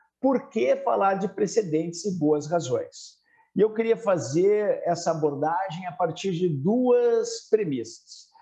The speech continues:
A primeira é que o, o direito brasileiro, a tradição luso-brasileira, desde sempre buscou nos ordenamentos mais evoluídos,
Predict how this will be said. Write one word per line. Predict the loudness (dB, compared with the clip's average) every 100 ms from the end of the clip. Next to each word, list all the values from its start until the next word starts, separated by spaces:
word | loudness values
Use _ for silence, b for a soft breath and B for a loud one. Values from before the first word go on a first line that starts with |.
| B B B
A | -2
primeira | 0 -2 0 0 2 2 2
é | 0 -2
que | -2 -4
o, | -4 -6
o | -4
direito | -2 0 0 0 -2 -2 -4
brasileiro, | -2 -2 -2 -2 2 2 2
a | 0
tradição | 0 0 0 -4 -10 -2 0 0 -2
luso-brasileira, | -2 -2 -2 -2 -2 -2 -4 -6 -4 -2 -2 -2 b b b _
desde | -8 -2 0 2 0 -2 -2 -4
sempre | -4 -8 -2 0 0 -4 -4 -4 -2
buscou | -2 -2 -2 -4 -14 _ 4 4 4 2
nos | 0 0 0
ordenamentos | 0 0 -2 0 0 0 0 -2 -4 -4 -4 -6 -4
mais | -2 0 -2 -2 0
evoluídos, | 0 0 -2 -2 -2 0 0 -2 -2 -10 -14